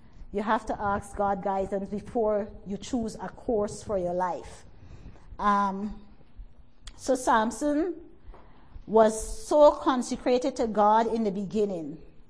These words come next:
but because of things of this world, he was distracted and he let go of God. He should have abided in Christ, but he did not. So brothers and sisters, we have a choice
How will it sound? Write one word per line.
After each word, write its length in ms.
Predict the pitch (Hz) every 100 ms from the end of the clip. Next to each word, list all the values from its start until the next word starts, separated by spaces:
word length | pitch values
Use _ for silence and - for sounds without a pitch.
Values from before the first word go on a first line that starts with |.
| - - -
but 200 | 190 208
because 920 | 226 220 302 262 277 294 320 302 - - - - -
of 260 | 220 -
things 300 | - 294 285
of 140 | 277 214
this 220 | 240 240
world, 440 | 214 208 202 202 208
he 140 | 254
was 200 | 214 202
distracted 920 | 208 202 - - 233 - 226 175 151 - - - - - -
and 160 | 196 226
he 80 |
let 260 | 220 208 180
go 220 | 180 208
of 160 | 208 -
God. 440 | 185 180 165 156 -
He 160 | - 247
should 220 | - 220
have 100 | 208
abided 500 | 196 190 208 208 214
in 140 | 190
Christ, 600 | 180 220 185 160 - - - - - -
but 160 | 196
he 80 | 233
did 200 | 180 170
not. 380 | 175 165 - - - - - - - - - - - - -
So 240 | - 262
brothers 340 | 233 262 262
and 140 | 262 240
sisters, 500 | - 247 - 240 214
we 120 | 240
have 160 | 254 208
a 60 |
choice 840 | 202 - 220 175 - - - -